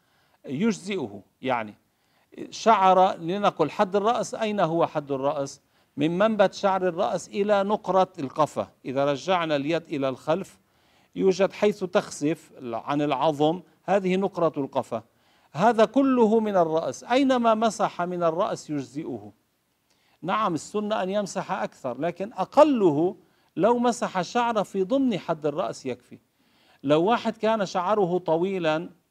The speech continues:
مسح من أسفل من حيث يسترسل الشعر، هذا لا يجزئه. أما إذا مسح الشعر كلها إلى الحد الذي يدخل ضمن حد الرأس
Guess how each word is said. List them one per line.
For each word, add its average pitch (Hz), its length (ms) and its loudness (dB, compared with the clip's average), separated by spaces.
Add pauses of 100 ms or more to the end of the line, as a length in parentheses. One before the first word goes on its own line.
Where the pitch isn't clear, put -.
(460)
مسح 202 460 0
من 180 220 -2
أسفل 190 720 -2 (460)
من 131 120 -6
حيث 170 300 -4
يسترسل 156 680 -4
الشعر، 151 560 -4 (420)
هذا 160 260 0
لا 180 140 2
يجزئه. 113 640 -6 (580)
أما 208 280 0
إذا 170 160 0
مسح 220 320 -2
الشعر 240 420 0
كلها 214 760 4
إلى 262 720 0 (420)
الحد 202 400 0
الذي 202 320 2
يدخل 185 400 0
ضمن 196 280 0
حد 170 280 -4
الرأس 190 540 -2